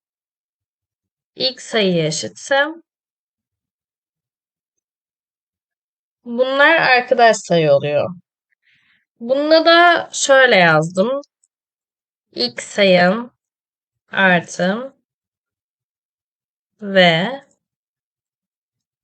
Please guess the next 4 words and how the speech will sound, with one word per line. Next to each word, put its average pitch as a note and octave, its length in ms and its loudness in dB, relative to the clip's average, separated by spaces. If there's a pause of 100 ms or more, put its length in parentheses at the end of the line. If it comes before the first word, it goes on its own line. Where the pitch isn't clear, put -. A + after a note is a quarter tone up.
(640)
ikinci C4 460 -8
sayı C4+ 600 2 (4000)
arkadaş G#3 1000 -2 (1000)
sayılardır. G#3 1300 0